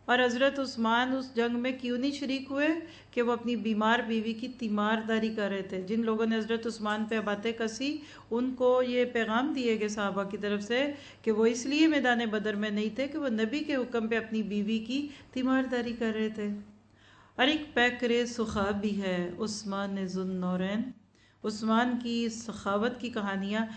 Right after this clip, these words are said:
आज के पारे के फर्स्ट ग्रुप में मैं सुनाती रहूँगी आपको,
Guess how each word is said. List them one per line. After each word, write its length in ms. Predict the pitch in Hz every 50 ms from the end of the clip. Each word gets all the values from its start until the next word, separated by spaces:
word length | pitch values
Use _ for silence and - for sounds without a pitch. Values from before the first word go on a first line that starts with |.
| - - - -
आज 300 | 208 214 220 233 226 -
के 120 | - 233
पारे 360 | 220 220 214 202 202 202 208
के 120 | 202 208 208
फर्स्ट 400 | 208 - - 226 240 247 247 -
ग्रुप 200 | - 202 190 190
में 120 | 190 196 202
मैं 140 | 196 196
सुनाती 420 | 202 - - 190 185 175 180 185 185
रहूँगी 320 | 175 175 175 175 170 185
आपको, 500 | 180 175 175 175 - 175 175 175 - -